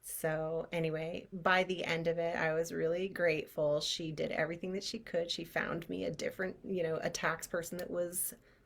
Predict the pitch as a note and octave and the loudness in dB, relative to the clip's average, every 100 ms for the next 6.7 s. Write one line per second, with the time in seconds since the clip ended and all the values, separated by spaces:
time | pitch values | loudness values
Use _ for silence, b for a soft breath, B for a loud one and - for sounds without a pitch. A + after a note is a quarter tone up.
0 | - G3+ F#3 F3 D#3+ D#3 D#3 D3+ D3+ - | 0 2 6 6 6 6 6 8 8 6
1 | E3 D3 D3 D3 D3 D3+ D3 - C#3 D3 | 2 0 0 0 0 0 0 0 0 0
2 | - - C3+ - - - - D#3 C#3 - | -2 -4 -4 -2 -2 -6 -10 -4 -2 -2
3 | - - B B B B B B - F3 | -6 -12 B B B B B B 2 6
4 | D#3+ D3+ - E3 C#3+ C#3+ E3 - - - | 8 6 4 2 2 0 -4 -10 -20 -12
5 | - D#3+ - D3+ - _ - - _ _ | -4 -2 -4 -10 -18 _ -20 -20 _ _
6 | - - F3+ E3+ F#3 D#3+ E3 | -10 2 2 2 -2 -2 -2